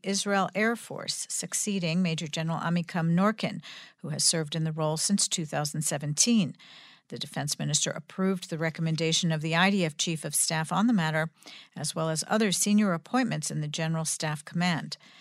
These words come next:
The new appointments will take effect in coming months. In Jerusalem, a man in his forties was seriously hurt in a fall of several meters from a ropes course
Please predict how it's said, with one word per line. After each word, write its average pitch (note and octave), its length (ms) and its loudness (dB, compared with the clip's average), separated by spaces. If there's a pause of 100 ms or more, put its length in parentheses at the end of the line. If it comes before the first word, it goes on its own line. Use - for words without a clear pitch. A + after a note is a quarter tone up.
(340)
The C#3+ 220 -4
new D3 160 0
appointments F3+ 540 0
will G3+ 80 -2
take A3 260 -2
effect D3+ 460 -4
in F#3 200 0
coming - 400 -6
months. - 500 0 (1900)
In A3 160 4
Jerusalem, B3 640 2
a A#3 60 6
man G#3 260 4
in G3+ 100 4
his G3 220 0
forties E3+ 540 0
was D3+ 160 0
seriously F3 540 0
hurt - 560 -2
in E3+ 100 -2
a D#3+ 60 -4
fall G3 440 0
of - 120 -6
several G#3 460 2
meters F#3+ 520 4
from E3 200 -2
a E3 80 0
ropes G3 400 2
course D3+ 400 -2